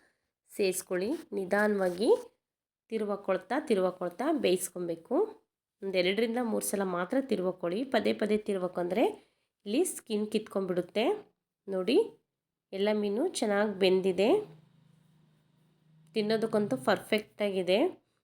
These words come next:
ನೋಡಿದ್ರಲ್ಲ ಎಷ್ಟು ಈಸಿಯಾಗಿ ಮೀನು ತವಾ ಫ್ರೈ ಮಾಡ್ಕೊಬೋದು ಅಂತ.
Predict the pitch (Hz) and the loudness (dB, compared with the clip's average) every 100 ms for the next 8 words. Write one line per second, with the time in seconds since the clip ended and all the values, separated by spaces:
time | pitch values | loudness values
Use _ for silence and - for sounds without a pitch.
0 | _ 214 208 214 214 233 247 202 - 254 | _ -2 0 0 0 2 0 0 -2 -2
1 | 233 220 220 226 214 202 214 202 214 214 | 0 0 0 2 2 2 2 2 2 2
2 | 196 202 208 196 196 175 - 185 175 170 | 0 0 0 0 0 -2 -4 -2 0 2
3 | 175 170 170 | 2 2 0